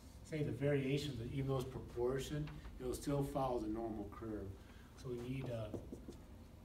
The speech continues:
two point five percent there, two point five percent there, or one point nine six. That's where that came from. Now, now, in this case, my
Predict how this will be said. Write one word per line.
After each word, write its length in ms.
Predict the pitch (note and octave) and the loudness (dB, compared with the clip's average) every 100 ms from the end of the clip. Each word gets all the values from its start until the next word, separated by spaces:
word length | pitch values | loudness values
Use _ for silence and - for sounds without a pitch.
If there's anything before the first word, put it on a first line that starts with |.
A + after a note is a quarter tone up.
| - - - - | -12 -12 -12 -2
two 60 | F3 | -2
point 340 | - D3+ D3+ | 2 2 4
five 240 | D3 C#3+ C#3+ | 6 6 4
percent 320 | - C3+ C#3+ | 0 -2 2
there, 140 | C3+ | 2
two 160 | - C#3 | 2 0
point 280 | - B2+ A#2+ | 0 -2 0
five 300 | B2+ B2 B2 | 0 -2 -2
percent 400 | A2+ C3 B2 B2 | -4 -4 -4 0
there, 360 | A#2+ B2 B2 - - - - - A2 | 2 4 2 -2 -12 -16 -16 -12 -6
or 120 | A2+ A2+ | -2 -2
one 180 | A2 A#2 A2+ | 0 -2 -2
point 180 | A#2+ G#2 | -4 -6
nine 240 | G#2 G2 G2 | -6 -6 -6
six. 520 | F#2 - - - - - - - - - - - - - - - | -6 -8 -10 -10 -12 -12 -14 -14 -14 -10 -10 -10 -14 -16 -16 -12
That's 140 | A2+ - | -10 -8
where 80 | G#2 | -8
that 100 | G#2 G#2 | -8 -6
came 100 | G#2 G2+ | -6 -6
from. 140 | G#2+ G#2+ - - - - - - B2+ | -6 -8 -8 -12 -12 -12 -12 -10 4
Now, 280 | C3+ C#3 D3+ | 8 8 8
now, 340 | C#3+ C#3 C#3 D#3+ | 10 10 10 4
in 140 | F3+ C#3+ | 4 10
this 220 | G#3 - | 10 10
case, 480 | - D#3+ C#3 C#3 - | 6 8 8 6 2
my 200 | B2+ | 0